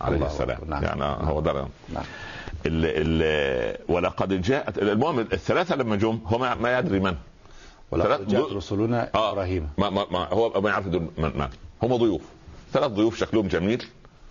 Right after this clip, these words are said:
Speaker 1: عليهم احترام، هيبة. أول ما دخلوا: "الفراغ إلى أهله".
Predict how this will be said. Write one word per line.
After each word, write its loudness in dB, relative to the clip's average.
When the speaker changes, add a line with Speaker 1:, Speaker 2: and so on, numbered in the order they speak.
Speaker 1:
عليهم 0
احترام، 0
هيبة. 2
أول 2
ما 2
دخلوا: 0
"الفراغ 2
إلى 0
أهله". -4